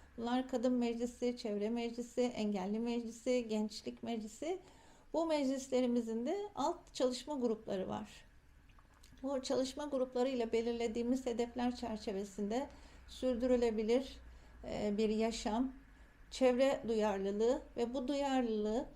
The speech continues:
e, yediden yetmişe yayacak şekilde halktan başlayarak, e, merkezi ve yerel, yerel yönetimlere, e, götürecek bir örgütlenme modeli oluşturmaktayız. Ve bu prensipler doğrultusunda da onlardan aldığımız verilerle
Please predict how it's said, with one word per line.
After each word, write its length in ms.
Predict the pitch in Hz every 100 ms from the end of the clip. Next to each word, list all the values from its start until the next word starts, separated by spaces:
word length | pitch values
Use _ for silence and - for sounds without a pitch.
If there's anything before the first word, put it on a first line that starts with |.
| - -
e, 120 | -
yediden 800 | 208 214 208 233 220 233 285 370
yetmişe 500 | 302 254 254 220 -
yayacak 600 | 214 208 214 220 220 302
şekilde 720 | - 233 220 226 208 254 381 359 240
halktan 680 | 269 285 285 262 254 247 240
başlayarak, 680 | 220 214 214 208 220 330 370 - - - -
e, 100 | 214
merkezi 580 | 208 226 233 240 240 302
ve 80 | 285
yerel, 520 | 262 247 240 269 269 254
yerel 360 | 226 247 285
yönetimlere, 840 | 247 220 220 226 208 196 202 196 -
e, 160 | 220 208
götürecek 760 | 220 240 214 202 262 339 -
bir 140 | 330 311
örgütlenme 840 | 247 262 254 262 240 240 247 254 240 - - -
modeli 360 | 208 196 190 180
oluşturmaktayız. 1080 | - - - 196 202 208 - 202 - - - -
Ve 140 | 254 262
bu 140 | 269
prensipler 760 | 277 254 247 240 - 240 247 220
doğrultusunda 840 | 202 190 208 - 196 185 185 196
da 220 | 247 339 - - - - - -
onlardan 520 | 233 240 247 240 269
aldığımız 600 | 254 226 214 208 202 202 202
verilerle 760 | 196 190 180 175 190 262 359